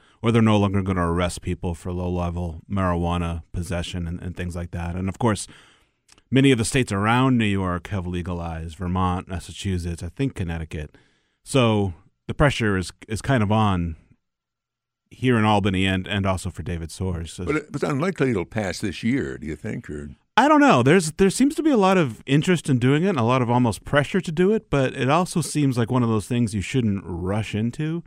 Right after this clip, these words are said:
Speaker 1: You know, you, it's not, it's not one of those things you wanna do in a last-minute scramble. You wanna do
Speaker 2: Right.
Speaker 1: it thoughtfully.
Speaker 2: Yeah.
Speaker 1: And, um, so,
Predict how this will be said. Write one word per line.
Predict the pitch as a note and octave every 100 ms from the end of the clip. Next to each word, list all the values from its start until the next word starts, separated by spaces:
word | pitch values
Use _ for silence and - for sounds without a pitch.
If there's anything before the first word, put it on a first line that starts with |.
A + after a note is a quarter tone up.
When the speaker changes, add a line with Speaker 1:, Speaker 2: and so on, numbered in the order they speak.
| _ _ _ _
Speaker 1:
You | A2+
know, | A2 A#2
you, | A#2+ A#2+ A#2+ B2+
it's | A2 -
not, | C#3+ C#3+
it's | A#2 - - - _
not | - C#3+ D3+
one | C#3+
of |
those | B2+
things | C3+ A#2
you |
wanna | A#2 G#2+
do | G#2 G#2
in |
a | F#2
last-minute | F2+ G2 - G2 F2
scramble. | - - G2+ G#2 A#2 B2
You | A#2 G2+
wanna | F#2+
do | F#2
Speaker 2:
Right. | B2+ -
Speaker 1:
it |
thoughtfully. | G#2+ A#2+ A#2 C#3+ C#3+ D#3 - -
Speaker 2:
Yeah. | F#2+ F2+ -
Speaker 1:
And, | - G#2+ G2+ G#2
um, | G2+ G2 F#2+ F#2
so, | - - C#3+ A#2+ A2 G#2+